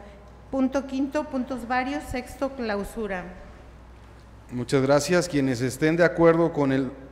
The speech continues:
Speaker 2: con la propuesta del orden del día, favor de manifestarlo levantando su mano, por favor. Aprobado por unanimidad. Continuamos, regidora.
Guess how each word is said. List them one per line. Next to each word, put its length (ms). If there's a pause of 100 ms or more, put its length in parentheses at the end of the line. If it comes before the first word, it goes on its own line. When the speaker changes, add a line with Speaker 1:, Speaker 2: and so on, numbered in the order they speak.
(240)
Speaker 2:
con 140
la 100
propuesta 360
del 100
orden 200
del 120
día, 320 (560)
favor 320
de 80
manifestarlo 720
levantando 400
su 80
mano, 200
por 120
favor. 260 (2750)
Aprobado 520
por 120
unanimidad. 720 (1700)
Continuamos, 520
regidora. 420